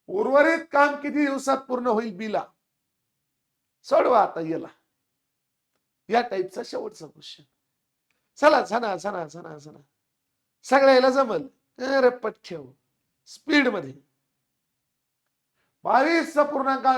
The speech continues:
अपूर्णांकात सहा छेदाला सात, बारा पॉइंट आठ, बावीस पॉइंट आठ, एकशे पंचवीस पॉइंट आठ. झान झान मध्ये उत्तर आलं पाहिजे पोरांनो, झान झान मध्ये. चिल्लर क्वेश्चन आहे लेकरांनो, चिल्लर,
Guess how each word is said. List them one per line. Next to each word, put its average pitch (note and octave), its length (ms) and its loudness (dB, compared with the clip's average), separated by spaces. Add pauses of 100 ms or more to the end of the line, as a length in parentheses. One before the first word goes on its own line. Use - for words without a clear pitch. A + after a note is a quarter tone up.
(280)
अपूर्णांकात A#3+ 560 -2
सहा A3 340 0
छेदाला G#3+ 280 -4
सात, A3 200 -16 (800)
बारा C4+ 280 8
पॉइंट C4 280 2
आठ, A#3+ 320 4 (120)
बावीस C#4 400 0
पॉइंट A3+ 240 -2
आठ, A3 280 2 (120)
एकशे G#3+ 240 -4
पंचवीस G3+ 380 -12
पॉइंट D#3 220 -12
आठ. - 240 -20 (2000)
झान A3 360 0
झान C4 300 4
मध्ये C4 240 4
उत्तर B3+ 280 2
आलं B3 160 4
पाहिजे A#3+ 280 -2
पोरांनो, A3+ 300 -10 (280)
झान G3 280 -6
झान G3+ 280 -10
मध्ये. E3 280 -16 (1400)
चिल्लर D#4 400 6
क्वेश्चन D4 320 4
आहे C#4+ 100 0
लेकरांनो, B3 400 -4 (360)
चिल्लर, F#3+ 580 -8